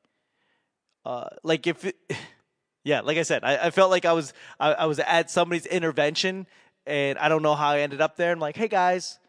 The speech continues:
uh, I'm just gonna, I'm gonna get refreshments. I, I, you know what? I'm just gonna go to the store." I don't know. There's not even, this is not even my family. I don't,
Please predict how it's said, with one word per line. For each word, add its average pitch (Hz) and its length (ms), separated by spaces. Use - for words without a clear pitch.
uh, 147 260
I'm 165 80
just - 140
gonna, 190 300
I'm 214 60
gonna 311 120
get 196 100
refreshments. 151 640
I, 151 100
I, 254 200
you 294 100
know 349 80
what? 349 140
I'm 285 120
just 285 100
gonna 262 140
go 202 60
to 185 40
the 165 80
store." 139 340
I 226 140
don't 294 140
know. 156 340
There's 190 160
not 214 140
even, 185 460
this 175 120
is 170 80
not 170 160
even 156 140
my 143 140
family. 117 360
I 123 60
don't, 123 240